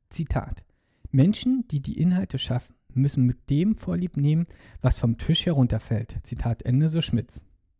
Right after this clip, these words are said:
Weiter befürchtet Schmitz durch das Gesetz die, Zitat, „Taktik vieler Verwerter, Geld nicht für die Zahlung angemessener Vergütungen, sondern für Anwältinnen und Anwälte als Abwehr- und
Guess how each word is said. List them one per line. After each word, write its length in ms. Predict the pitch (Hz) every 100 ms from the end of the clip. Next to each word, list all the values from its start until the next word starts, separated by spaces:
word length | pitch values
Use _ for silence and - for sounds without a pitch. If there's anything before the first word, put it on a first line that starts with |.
| _ _ _ -
Weiter 320 | 123 143 208
befürchtet 540 | 185 170 160 147 135 -
Schmitz 540 | - 120 175 - -
durch 200 | 135 123
das 260 | 117 117 -
Gesetz 540 | 120 110 135 208 - 131
die, 340 | 120 123 123 - _
Zitat, 520 | - 117 117 113 - - _ -
„Taktik 460 | - 214 - 202
vieler 420 | - 202 180 180 175 _ _ _ _ _
Verwerter, 800 | - 123 113 120 120 147 190 190 -
Geld 460 | 123 131 131 196 -
nicht 300 | 156 - -
für 100 | 170
die 160 | 135
Zahlung 400 | - 123 135 165 -
angemessener 840 | 127 135 143 143 151 147 147 160 -
Vergütungen, 920 | - 117 113 151 - 175 170 185 190
sondern 440 | 131 135 131 127 131
für 200 | - -
Anwältinnen 840 | 113 156 156 160 - 165 180 180
und 280 | 175 - -
Anwälte 680 | 120 143 156 160 160 165 170 - - -
als 360 | 117 123 - -
Abwehr- 500 | 190 - 196 180 -
und 300 | 147 185 208